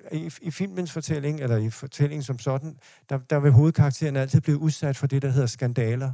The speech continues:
For det er igennem skandalerne, vi kan mærke viljen. Er der styrke i det? Men det er også der, hvor vi gør verden så lille, at vi kan overskue den.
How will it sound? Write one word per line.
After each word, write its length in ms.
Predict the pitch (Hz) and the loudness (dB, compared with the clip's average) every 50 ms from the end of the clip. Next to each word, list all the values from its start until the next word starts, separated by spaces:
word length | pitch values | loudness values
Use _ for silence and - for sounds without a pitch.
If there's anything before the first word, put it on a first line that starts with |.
| 117 | -8
For 160 | - - - 131 | -4 -2 -2 0
det 140 | - 135 | 2 2
er 40 | 131 | 0
igennem 260 | 123 - 151 147 147 | 0 0 -2 -4 -4
skandalerne, 640 | 135 - - 139 127 - 123 117 123 135 143 143 135 | -6 -6 -4 -4 -2 -2 -2 -2 -2 -2 -2 -2 -2
vi 80 | 127 | -2
kan 140 | 127 - 135 | -2 0 0
mærke 300 | 120 110 113 120 143 139 | 0 0 0 -2 -2 -2
viljen. 360 | 117 123 120 117 123 135 123 | 0 0 0 0 0 -2 -2
Er 160 | 127 139 135 117 | -2 -2 0 0
der 80 | 127 | 2
styrke 480 | 123 - - - 139 135 139 139 135 156 | 0 0 -2 -2 0 2 2 0 0 -2
i 140 | 139 120 110 | -4 -4 -4
det? 140 | 113 127 110 - _ _ _ _ _ _ _ _ _ _ _ _ _ | -6 -8 -10 -12 _ _ _ _ _ _ _ _ _ _ _ _ _
Men 100 | 131 123 | 0 4
det 100 | 120 143 127 | 4 4 4
er 20 | |
også 200 | 123 139 147 - | 4 2 0 0
der, 140 | - 147 131 | 0 -2 0
hvor 140 | 123 127 123 | 0 0 0
vi 80 | 120 123 | 0 0
gør 220 | - 139 127 127 | 2 2 2 2
verden 340 | 120 120 110 113 117 143 143 | 2 2 0 0 -2 -6 -6
så 140 | - - 131 | -4 -4 -4
lille, 280 | 120 123 117 120 135 | -2 -2 -2 -2 -2
at 60 | 127 | 0
vi 80 | 120 120 | 0 0
kan 120 | 117 120 | 0 0
overskue 480 | 113 110 107 117 123 - - 127 120 110 | -2 -4 -4 -4 -6 -8 -10 -12 -14 -14
den. 220 | 101 110 117 110 | -12 -12 -12 -14